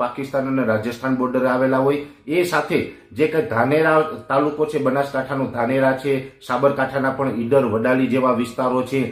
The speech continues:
અથવા તો અમીરગઢ અને ઇકબાલગઢ જેવા વિસ્તારો છે, એ તમામ વિસ્તારોમાં પણ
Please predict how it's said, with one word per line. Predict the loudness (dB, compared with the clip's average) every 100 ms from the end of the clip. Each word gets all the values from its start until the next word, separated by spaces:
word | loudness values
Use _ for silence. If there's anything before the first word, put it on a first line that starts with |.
| -8 -12
અથવા | -6 -2 2
તો | 2
અમીરગઢ | 2 2 4 4 4
અને | 2
ઇકબાલગઢ | 0 0 0 0 -2 -2
જેવા | 0 2 0
વિસ્તારો | -2 -2 0 0
છે, | -2 -2 -4 -8
એ | -4 -2
તમામ | 0 0 0
વિસ્તારોમાં | 0 2 2 2 0 0
પણ | 0